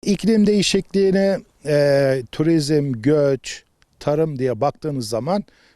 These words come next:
Türkiye'nin bazı yerlerinde avantajlı, bazı yerlerinde dezavantajlı olduğunu görüyorsunuz. Özellikle Ege ve Akdeniz bölgesinde yağışlar yüzde elli azalacak ve sıcaklıklarda büyük artışlar görülüyor. Türkiye'de iklim değişikliğiyle beraber yağışların tek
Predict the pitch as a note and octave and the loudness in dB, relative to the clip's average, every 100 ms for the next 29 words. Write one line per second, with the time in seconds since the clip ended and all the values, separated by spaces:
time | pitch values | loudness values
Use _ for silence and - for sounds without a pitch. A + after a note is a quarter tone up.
0 | _ - E3+ F3+ F3 D#3+ E3+ D3+ D#3+ C#3 | _ -6 0 0 0 0 0 0 -2 -2
1 | C3 C3 B2+ A#2 C3+ D3+ C#3 C#3 C3+ F#3 | -2 -2 -4 -4 -2 -2 0 0 0 -2
2 | D#3 D3+ B2+ A2+ C3+ D#3+ D#3 D#3 D#3 C#3 | 0 0 -2 -6 -6 -2 0 0 -2 0
3 | D3 C3 D3 B2+ A2+ A2 A2+ G#2 A2 D3+ | -4 -2 -2 -2 -2 -2 -2 -4 -6 -4
4 | G3+ - - - - - - D3+ E3 F3 | -4 -6 -16 -20 -20 -18 -4 0 2 0
5 | C#3+ D#3 D#3+ D#3+ C#3+ C3 B2 D3+ - C#3+ | -2 -2 0 0 0 0 -2 -4 -4 -4
6 | A#2+ A#2+ A2 G#2+ - D#3+ E3 C#3+ C3 D#3 | -4 -4 -4 -6 -8 -2 0 0 -4 -6
7 | C#3+ C#3+ D3 D3+ D#3 C3+ A2 C3 B2 A#2+ | -6 -4 -2 0 0 -2 -2 -4 -2 -2
8 | F#3+ - D#3 - D3 B2 - - F3 F#3 | -4 -2 -6 -4 -6 -6 -6 -2 -2 0
9 | E3 E3 D#3+ C#3 - D#3+ C#3 B2 G#2+ G#2+ | 0 0 -2 -4 -2 -2 -2 -4 -6 -2
10 | F3 B3+ - - - - - - G3 G3+ | 0 0 -4 -20 -20 -20 -20 -4 -2 0
11 | F#3 F3+ - A3+ G#3 F#3 - - F3 E3+ | 0 0 -2 -2 2 2 0 -4 0 2
12 | E3+ D3+ D3 D3+ F#3 E3+ F3 E3 D#3 G#3 | 0 0 0 2 2 2 0 0 0 0